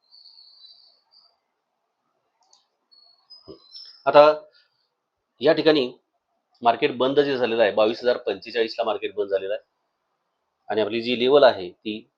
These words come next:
या ठिकाणी बावीस हजार पंच्याहत्तर ची एक लेवल घ्यायची आहे, बावीस हजार पंच्याहत्तर. इथं मी मार्क करतोय, बावीस हजार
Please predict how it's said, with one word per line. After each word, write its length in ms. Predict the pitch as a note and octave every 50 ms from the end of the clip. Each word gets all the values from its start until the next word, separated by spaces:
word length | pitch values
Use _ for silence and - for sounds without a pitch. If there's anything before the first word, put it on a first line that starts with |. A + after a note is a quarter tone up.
| _ _ _ _ _ _ _ _ _ _ _ _ _
या 140 | A#2 B2 B2+
ठिकाणी 320 | B2 A2+ B2 A#2+ C3 D3+ - _ _ _ _ _ _ _ _ _ _ _ _ _ _ _ _ _ _ _ _
बावीस 400 | A2+ G#2+ B2+ C3 C#3+ F3 E3+ -
हजार 180 | D3+ D3 D3+ D3+
पंच्याहत्तर 640 | - - C3 A#2 A2 - - C#3+ C#3 - - D3+ C3+
ची 320 | B2+ - C3+ C#3 D3 D#3+ _
एक 160 | C3 C3 B2+ -
लेवल 240 | A#2 A2+ A2+ A#2 A#2
घ्यायची 240 | G#2+ G#2+ G#2 - B2+
आहे, 60 | B2
बावीस 280 | A#2 G#2 G2+ G#2 - A2
हजार 80 | G#2
पंच्याहत्तर. 600 | G#2+ - G#2 F#2+ - - - - - _ _ _ _ _ _ _ _ _ - _ _ _ _ _ _ _ _ _ _ _ _ _ _ _ _ _ _ _ _ _ _ _ _ _ _ _ _ _ _ _ - _ _
इथं 180 | F#2 - F#2
मी 80 | F#2 F#2+
मार्क 240 | F#2+ F#2 F#2+ G2 -
करतोय, 280 | - F#2 - - G#2 A2 - _ _ _ _ _ _ _ _ _ _ _ _ _ _ _ _ _ _ _
बावीस 460 | G2+ F#2 A2 G#2+ G#2+ G#2+ B2 B2+ -
हजार 320 | A#2 G2+ F#2+ A2 G#2 F#2